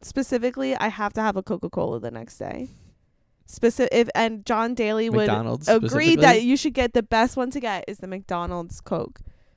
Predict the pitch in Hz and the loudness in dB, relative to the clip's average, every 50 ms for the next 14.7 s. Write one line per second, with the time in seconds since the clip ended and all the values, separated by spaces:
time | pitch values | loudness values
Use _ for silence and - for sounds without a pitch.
0 | _ - _ _ - - 160 - - 220 - 185 180 180 180 180 170 160 175 - | _ -20 _ _ -14 -12 -8 -6 -6 -4 -2 0 0 0 0 -2 -4 -6 -8 -8
1 | - 120 117 120 247 247 - - - - 123 - - 107 90 - 160 - 190 208 | -8 -8 -8 -8 -10 -12 -14 -10 -10 -10 -8 -6 -8 -8 -8 -8 -6 -6 -4 -4
2 | 202 - 196 156 170 180 - - - - - 277 294 359 440 466 - - - 370 | -4 -4 -4 -6 -4 -6 -8 -8 -6 -6 -6 -6 -6 -8 -10 -12 -16 -2 2 6
3 | 330 359 349 311 - - 226 226 262 - - 240 220 220 254 - 269 240 226 - | 10 12 12 12 10 6 -2 -2 -2 -2 0 0 0 0 0 0 0 0 0 0
4 | - 240 220 180 185 220 - - 160 170 220 - - - - - - _ - 254 | -2 -4 -4 -2 0 0 -2 -2 -2 -2 -2 -4 -4 -10 -20 -20 -14 _ 0 2
5 | 233 220 - - - - 208 208 - - 277 262 - 254 240 226 - - - _ | 2 2 2 -2 -6 -4 -2 -4 -2 0 0 2 2 2 -2 -2 -6 -12 -18 _
6 | _ - _ _ - - - - - - - - 143 143 - _ _ - - _ | _ -20 _ _ -16 -12 -10 -10 -8 -10 -10 -12 -14 -16 -20 _ _ -20 -20 _
7 | _ _ - - 285 339 311 247 202 196 208 - - - 254 294 349 466 494 - | _ _ -4 0 2 4 4 4 4 2 0 -4 -10 -6 -2 0 2 2 2 0
8 | - - 370 381 440 285 202 202 208 240 294 294 - 285 269 269 269 - - 262 | -2 -2 0 0 0 0 0 -2 0 0 -2 0 0 0 0 0 -2 -4 -4 -4
9 | 220 185 185 220 220 220 - - 294 320 302 - 220 214 - - 254 254 262 262 | -4 -4 -4 -2 -2 -2 0 0 0 -2 0 -2 -4 -2 -2 0 0 0 -2 -4
10 | - 269 254 247 233 202 185 180 170 180 208 220 220 - _ _ _ _ _ _ | -4 -4 -4 -4 -4 -4 -4 -4 -4 -6 -8 -10 -12 -14 _ _ _ _ _ _
11 | _ _ _ _ _ _ _ _ _ - - _ _ _ _ - - - - 214 | _ _ _ _ _ _ _ _ _ -20 -20 _ _ _ _ -20 -16 -8 -4 -2
12 | 190 202 185 165 165 185 - - - _ _ _ _ _ _ _ _ - 214 185 | 0 2 2 2 0 -4 -6 -12 -20 _ _ _ _ _ _ _ _ -4 -4 -4
13 | 185 202 - - 185 - - - 104 107 - 247 247 - 90 87 87 101 104 92 | -6 -8 -10 -10 -12 -12 -12 -14 -14 -12 -10 -10 -8 -8 -8 -8 -6 -6 -6 -6
14 | - 80 - - - - - - - 87 90 101 117 | -6 -8 -10 -12 -14 -14 -14 -12 -12 -12 -12 -12 -16